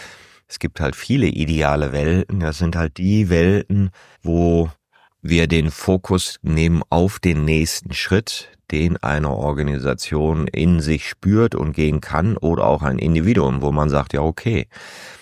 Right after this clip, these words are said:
das kann ich probieren, das ist ein nächster Schritt, das ist etwas, was wir besprechbar machen können, oder das ist eine Spannung, die wir hier wahrnehmen.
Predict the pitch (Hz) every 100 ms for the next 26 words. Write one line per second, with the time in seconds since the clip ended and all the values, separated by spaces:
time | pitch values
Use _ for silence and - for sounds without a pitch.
0 | _ - 92 - - 85 90 - - 82
1 | 85 73 64 65 71 - 82 78 71 73
2 | 71 - - - 92 - 73 73 - -
3 | 76 - - 69 69 71 - - - -
4 | _ - 71 - - 64 64 - 78 85
5 | - 85 85 87 87 - 80 80 - 69
6 | - 80 85 92 - 73 76 - - 87
7 | 107 98 82 85 80 80 80 78 76 71
8 | 65 71 85 95 104 110 123